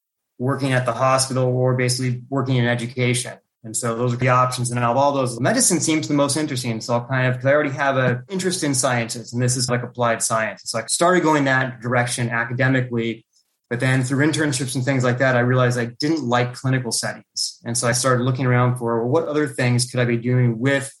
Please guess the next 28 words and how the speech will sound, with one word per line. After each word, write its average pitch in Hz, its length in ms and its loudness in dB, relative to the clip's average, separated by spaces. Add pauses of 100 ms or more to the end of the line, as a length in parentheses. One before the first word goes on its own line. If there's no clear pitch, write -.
(920)
applied 127 480 0
sciences? 117 640 -2
And 110 80 -6
I 110 60 -2
ended 120 160 2
up 110 220 -2
in 113 400 -4
biological 123 640 2
research, 113 800 -6
but 113 280 -4
mainly 147 520 2
on 120 440 0 (160)
cell - 260 2
and 135 100 0
molecular 120 420 -2
side 104 280 -4
of 104 80 -8
stuff. 110 300 -8
So 120 100 -4
I 123 40 0
ended 127 160 2
up 123 60 -6
going 123 420 0
to - 500 -18
college, 139 680 2
more 143 280 2
or 139 40 2
less - 520 0